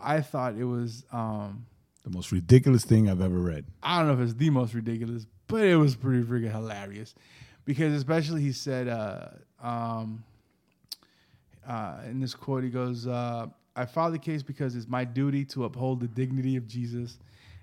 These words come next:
Speaker 1: and I have gone to the I C J to seek justice for the man from Nazareth."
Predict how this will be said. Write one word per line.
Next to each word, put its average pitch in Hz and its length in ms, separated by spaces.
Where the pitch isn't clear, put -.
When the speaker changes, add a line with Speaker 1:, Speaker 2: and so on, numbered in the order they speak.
Speaker 1:
and 117 100
I 117 60
have 110 200
gone 120 260
to 123 120
the 117 160
I 117 140
C 120 160
J 117 240
to 113 80
seek 110 260
justice 127 460
for - 120
the 135 160
man 123 440
from 117 480
Nazareth." 107 1000